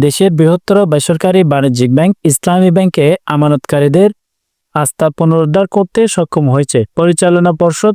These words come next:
পুনর্গঠনের পর ব্যাংকটি গত ছয় মাসে সতেরো হাজার কোটি টাকা নতুন আমানত সংগ্রহ করেছে। গত আগস্ট ও সেপ্টেম্বর মাসে ব্যাপক আমানত উত্তোলনের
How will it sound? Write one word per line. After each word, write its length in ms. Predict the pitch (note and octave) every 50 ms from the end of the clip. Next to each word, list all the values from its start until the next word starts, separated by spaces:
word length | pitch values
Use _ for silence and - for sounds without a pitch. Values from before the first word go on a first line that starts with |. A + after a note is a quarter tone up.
| _ _
পুনর্গঠনের 680 | - F3 D#3 D#3+ D3 C#3+ D3+ C#3+ E3 E3+ F3+ G3+ G3 E3 -
পর 120 | G3+ G3+ G3 E3 D3
ব্যাংকটি 300 | D3+ D3+ D#3+ D3+ - F#3+ E3
গত 220 | C#3+ D3+ C#3+ - D3+ C3+ -
ছয় 160 | - F3+ F3 F#3
মাসে 280 | F#3+ F3 - G#3 G#3 A#3 C4 _ _ _ - - - - - -
সতেরো 380 | - - G3+ G3 - G#3 F#3+ F3+ E3 F3
হাজার 220 | F3+ E3+ G3 F#3+
কোটি 280 | F3+ - G3 F3 F#3+ F#3+ - G3+
টাকা 200 | F#3+ - G#3 G#3 G#3 F3 D#3
নতুন 240 | D3+ C3+ - D3 C#3+ - C3
আমানত 300 | C3+ C#3 C#3 C3+ D#3 F#3+ -
সংগ্রহ 340 | - - F3 E3 D#3+ E3 D#3 C#3
করেছে। 360 | - C3+ B2+ B2 - - A#2+ G2+ - _ _ _ _ _ _ - _ _ _ -
গত 240 | C3+ C#3+ D#3+ D#3+ - - - - D3+
আগস্ট 300 | D3+ D3+ F3+ G3 - - - G#3
ও 20 | G3 -
সেপ্টেম্বর 460 | - F#3+ - - G3 F#3+ F#3+ F#3+ G3+ F#3
মাসে 280 | F#3+ F#3+ F3 - - G#3 F#3 D3 D3
ব্যাপক 300 | D3+ D3 - - F#3+ - - -
আমানত 360 | D3 D3 D3 D3 C#3 C3+ B2 - -
উত্তোলনের 580 | D3 B2+ - - F3 F3+ F#3 F3+ F#3+ G3 F3+